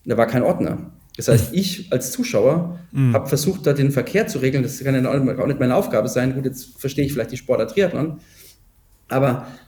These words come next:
Speaker 1: aber wenn, wenn da, wenn da, äh, wenn da keiner steht, dann ver-, dann geht halt alles in die Binsen. Dann kommt ein Polizeimotor-,
Speaker 2: Ja.
Speaker 1: ein Polizeiauto, so ein Bus, kommt mit Blaulicht und Martinshorn angefahren,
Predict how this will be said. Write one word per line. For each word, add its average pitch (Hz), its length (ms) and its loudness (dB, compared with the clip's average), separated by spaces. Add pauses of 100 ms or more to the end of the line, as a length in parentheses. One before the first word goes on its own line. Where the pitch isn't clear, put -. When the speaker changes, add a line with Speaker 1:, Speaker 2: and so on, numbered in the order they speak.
(140)
Speaker 1:
aber 123 400 0 (180)
wenn, 127 280 6
wenn 123 140 6
da, 120 100 2 (180)
wenn 120 180 -2
da, 107 340 0
äh, 71 380 -4 (240)
wenn 117 140 0
da 107 100 0
keiner 202 300 0
steht, 139 420 -4
dann 123 280 2
ver-, - 260 -8 (160)
dann 107 160 -2
geht 107 200 -6
halt 95 200 -6 (420)
alles 208 220 0
in 143 80 4
die - 80 0
Binsen. 107 380 -4
Dann 113 120 -2
kommt - 320 -2
ein - 60 -10
Polizeimotor-, 143 760 0
Speaker 2:
Ja. 135 60 0
Speaker 1:
ein 139 80 2
Polizeiauto, 170 720 0
so 139 120 -2
ein 120 60 -10
Bus, 214 360 -6 (400)
kommt 147 340 4 (460)
mit 135 240 -2
Blaulicht 160 440 2
und 131 320 -4
Martinshorn 170 500 0
angefahren, 175 640 -2